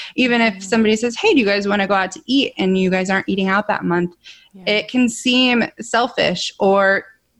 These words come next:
Speaker 1: it, like, and we, my husband and I both, we love to, like, pay for people's meals and buy coffee for people. And, um,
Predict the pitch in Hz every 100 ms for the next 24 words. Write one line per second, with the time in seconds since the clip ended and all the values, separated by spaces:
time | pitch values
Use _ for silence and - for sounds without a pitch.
0 | _ - 180 262 233 233 - _ 220 214
1 | 214 285 302 - _ 208 208 202 214 208
2 | 196 185 175 165 170 185 - 185 185 180
3 | 180 180 190 175 180 - 196 196 208 226
4 | 220 233 220 247 226 190 180 180 180 185
5 | 190 - 233 220 220 196 185 180 185 175
6 | 165 - - - - - 202 196 196 190
7 | 202 185 175